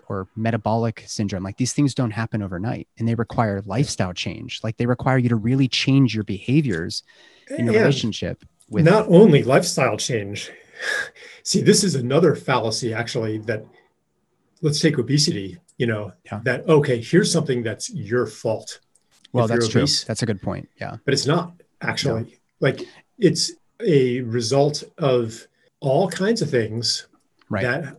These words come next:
Speaker 2: are happening to people, starting with childhood trauma,
Speaker 1: Right.
Speaker 2: uh, with being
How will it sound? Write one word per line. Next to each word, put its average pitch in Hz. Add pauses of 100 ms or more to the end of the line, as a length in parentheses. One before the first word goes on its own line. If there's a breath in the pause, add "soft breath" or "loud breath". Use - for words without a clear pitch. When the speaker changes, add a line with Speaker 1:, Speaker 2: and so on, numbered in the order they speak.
Speaker 2:
are 139
happening 143
to 110
people, 127
starting 143
with 113
childhood 110
trauma, 147 (340 soft breath)
Speaker 1:
Right. 107 (240)
Speaker 2:
uh, 120
with 117 (180)
being 127